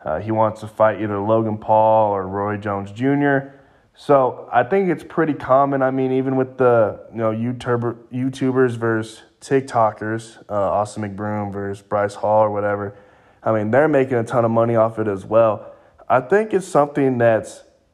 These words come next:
going to stay for a while. I'm not sure how I feel about it. Uh, you might have even seen Lamar Odom had a celebrity boxing match. His, like, shorts were sagging and stuff during it. I, I think it's gonna happen for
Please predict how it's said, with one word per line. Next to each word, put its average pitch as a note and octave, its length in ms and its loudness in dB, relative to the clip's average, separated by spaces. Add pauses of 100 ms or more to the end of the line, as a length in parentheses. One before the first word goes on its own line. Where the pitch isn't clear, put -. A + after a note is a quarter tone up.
(220)
going B2 400 2
to A2+ 160 -8
stay A2 400 -2
for A#2 260 0
a G2+ 100 4
while. G#2 800 2 (460)
I'm A2+ 180 -6
not C3 260 2
sure D3+ 200 -6
how C3+ 260 0
I F#2 220 0
feel A#2+ 400 -2
about F3 340 4
it. E3+ 320 -4
Uh, G#2 480 2 (760)
you B2 120 -2
might C3 140 4
have B2+ 60 0
even B2+ 160 -2
seen B2 240 -4
Lamar A#2+ 360 4
Odom A2+ 360 -2
had A2 240 0
a G#2+ 200 -6
celebrity G#2+ 440 -4
boxing G#2 480 -2
match. G#2 380 0 (100)
His, A2 280 -10 (520)
like, G2 360 -8
shorts F#2+ 340 -8
were G2 80 -10
sagging G2 420 -2
and F#2+ 120 -8
stuff F#2 300 -4
during F#2+ 260 -2
it. G2+ 200 -4
I, - 220 0 (380)
I - 100 4
think G3 240 -2
it's F3 80 -2
gonna D#3 240 4
happen B2+ 460 0
for G#2+ 520 -4